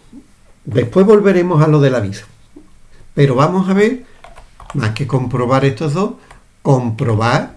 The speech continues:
la equivalencia. Ya para no calcular tantas veces los segmentos, vamos a cambiar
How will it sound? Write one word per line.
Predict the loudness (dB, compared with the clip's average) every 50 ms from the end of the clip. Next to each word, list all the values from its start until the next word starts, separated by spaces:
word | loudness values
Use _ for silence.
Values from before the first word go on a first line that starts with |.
| -18 -12
la | -8 -6 -4 -2 -4
equivalencia. | -2 -4 -4 -4 -4 -2 -4 -4 -4 -6 -10 -10
Ya | -8 -8 -6 -6 -4
para | -4 -4 -2
no | -2 -4 -4
calcular | -4 -4 -4 -2 -2 0 0 0 0
tantas | -2 -4 -4 -4 -6 -4
veces | -2 -4 -4 -2 -2 -4
los | -4 -4 -4
segmentos, | -4 -4 -2 -2 -2 -4 -4 -4 -6 -6 -6 -8 -14 -20 -20 -20 -20 -20 -20 -20 -20 _ _ _ -18 -12
vamos | -8 -6 -4 -4 -4 -4 -4 -2
a | -4 -4 -4
cambiar | -4 -4 -4 -4 -4 -2 0 0 -2 -2 -6 -10 -16